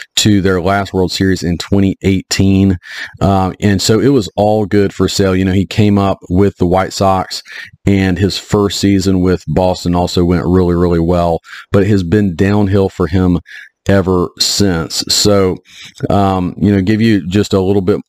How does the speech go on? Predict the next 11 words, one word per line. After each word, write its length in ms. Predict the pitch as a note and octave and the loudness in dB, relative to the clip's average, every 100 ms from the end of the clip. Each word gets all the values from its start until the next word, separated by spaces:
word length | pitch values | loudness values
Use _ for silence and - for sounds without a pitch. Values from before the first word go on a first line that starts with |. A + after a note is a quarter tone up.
| - | -4
m-, 80 | - _ _ - | -6 _ _ 0
more 360 | G2+ G#2 G#2+ G#2+ | 2 4 2 0
history 540 | - A2 - G2+ F#2+ | -2 -2 -2 -2 -2
on 220 | F#2 F#2 | 0 -2
Sale, 480 | E2+ - G#2+ F#2+ F2+ | -2 0 0 0 -2
who 200 | D#2 G2 | 0 0
probably 520 | F2+ - A2+ B2+ A#2 F#2+ | -2 -2 -2 -2 0 0
now 340 | F#2+ G2+ G#2 | 0 2 0
is 100 | F#2 | 0
more 200 | F#2+ F#2 | 0 2
notorious 640 | F2 E2+ F#2+ F2+ F2 E2+ | 0 0 0 0 0 -2